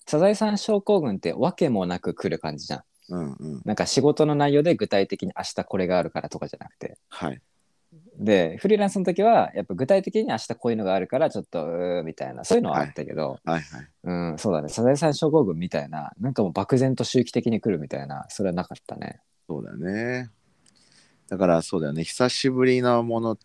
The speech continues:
Speaker 2: ていうか、まあね、なかったものだからちょっと慣れてないっていうのもあるかもしれないし。うん。
Speaker 1: あと、俺の中で、その、仕事のことをこう考えるっていうのは、まあ、一応対策としてはあるじゃん。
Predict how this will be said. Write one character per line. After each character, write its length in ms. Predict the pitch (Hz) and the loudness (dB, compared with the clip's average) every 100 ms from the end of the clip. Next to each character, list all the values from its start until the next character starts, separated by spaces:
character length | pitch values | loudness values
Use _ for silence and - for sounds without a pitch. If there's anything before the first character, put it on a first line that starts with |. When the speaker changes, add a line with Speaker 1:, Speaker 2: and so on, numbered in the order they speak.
| _ - | _ -4
Speaker 2:
て 100 | 87 | -2
い 100 | 76 | -2
う 60 | |
か、 260 | - 65 60 | -4 -6 -6
ま 360 | 78 71 57 - | -6 -6 -8 -12
あ 40 | 71 | -12
ね、 260 | 76 57 _ _ _ _ - _ | -10 -10 _ _ _ _ -20 _
な 180 | 82 95 | -4 0
か 80 | 104 | 0
っ 80 | - | 0
た 120 | 78 | -6
も 120 | 78 | -4
の 100 | 76 | -4
だ 80 | 71 | -4
か 100 | 71 | -2
ら 120 | 67 | -4
ち 100 | - | -6
ょ 140 | - | -8
っ 20 | 78 | -2
と 100 | 85 | -2
慣 40 | |
れ 100 | 80 | -2
て 120 | 85 | -4
な 160 | 71 67 | -4 -4
い 80 | 55 | -6
っ 40 | - - - - - - _ | -14 -20 -20 -20 -20 -20 _
て 120 | - 87 | -2 -2
い 40 | |
う 20 | |
の 80 | 71 | 0
も 120 | 71 | 0
あ 60 | 71 | 0
る 60 | |
か 140 | - 76 | -2 -8
も 60 | |
し 140 | - 62 | -8 -8
れ 80 | 55 | -8
な 80 | |
い 60 | 55 | -8
し。 260 | - - - _ _ _ - | -10 -12 -18 _ _ _ -14
う 60 | |
ん。 600 | 64 60 58 - 50 - _ _ | -12 -10 -12 -12 -14 -16 _ _
Speaker 1:
あ 140 | 135 151 | -2 2
と、 180 | 117 110 | 4 6
俺 240 | 147 175 | 6 4
の 60 | 180 | 2
中 280 | 185 139 | 0 2
で、 360 | 101 90 87 82 | 4 4 2 0
そ 160 | - 82 | -4 -6
の、 380 | 82 80 76 - - | -6 -6 -10 -12 -8
仕 160 | - | 0
事 220 | 170 196 | 2 2
の 100 | 190 | 2
こ 120 | 185 180 | 2 2
と 260 | 180 123 | 6 6
を 140 | 82 - - | 4 -2 -10
こ 100 | - | -6
う 40 | 90 | -4
考 260 | 104 98 | -2 0
え 80 | 92 | 0
る 40 | 80 | 0
っ 80 | - | -4
て 100 | 80 | -10
い 20 | |
う 0 | |
の 60 | |
は、 40 | 76 | -4
ま 60 | 87 | -4
あ、 20 | |
一 180 | - 123 | 2 2
応 120 | 110 | 4
対 180 | 123 107 | 0 -2
策 220 | 104 95 | -4 -6
と 120 | 95 | -6
し 80 | - | -4
て 100 | 87 | -4
は 120 | 69 | -2
あ 60 | 71 | -6
る 80 | - | -10
じ 80 | |
ゃ 20 | |
ん。 40 | - | -20